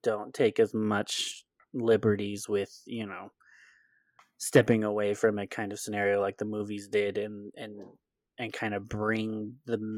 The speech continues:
bring the magic and drawing in that newer audience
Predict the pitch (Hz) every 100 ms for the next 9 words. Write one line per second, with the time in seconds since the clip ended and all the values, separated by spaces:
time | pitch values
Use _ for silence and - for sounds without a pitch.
0 | 113 113 - - 123 123 120 113 110 110
1 | 110 110 - 101 104 - 104 107 107 107
2 | 107 101 101 110 113 113 107 104 98 107
3 | 104 104 101 -